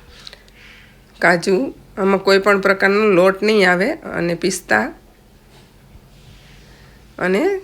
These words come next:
કોપરું નાખીશું. અને જે આ પંચમેવા બનાવી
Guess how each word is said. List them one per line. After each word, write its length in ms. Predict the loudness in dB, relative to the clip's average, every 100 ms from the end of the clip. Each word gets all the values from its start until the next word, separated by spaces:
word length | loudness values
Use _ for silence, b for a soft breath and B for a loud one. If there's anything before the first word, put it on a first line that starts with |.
| 0
કોપરું 400 | 0 2 -2 -2
નાખીશું. 640 | -4 -6 -8 -2 -2 -2 -6 -20 -20 -20 -20 _ B B B B B
અને 280 | -4 0 0
જે 180 | 2 2
આ 80 | 2
પંચમેવા 640 | 0 0 -2 0 2 2
બનાવી 500 | 0 0 0 0 -2